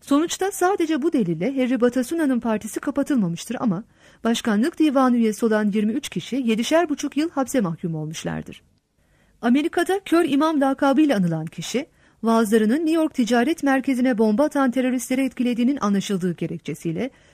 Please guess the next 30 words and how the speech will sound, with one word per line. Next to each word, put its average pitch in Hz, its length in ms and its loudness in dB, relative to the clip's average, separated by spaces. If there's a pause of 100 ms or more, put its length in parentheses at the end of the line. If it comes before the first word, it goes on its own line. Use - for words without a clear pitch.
(120)
müebbet 311 520 2
hapse 269 280 -2
mahkum 175 400 -2
olmuştur. 160 520 -10 (200)
Halen 208 380 2
bu 285 100 2
cezasını 233 540 0
çekmektedir. 165 680 -6 (840)
Esasen 349 520 0
Amerika, 285 560 0 (240)
pek 359 200 -2
çok 320 180 0
konuda 302 320 0
ilkleri 277 460 -2
gündeme 254 340 2
getiren 175 420 -2
ülke. 160 380 -6 (480)
Mesela 214 500 0 (260)
teröristleri 247 580 0
destekleyen 233 600 0
bir 285 160 0
devleti 240 360 0
cezalandırmak 165 800 -2
için 339 280 -6 (200)
ilk 311 220 0
sınır 226 200 0
ötesi 196 320 -2
harekatı 190 560 -2
Amerika 220 360 -2
yaptı. 160 420 -8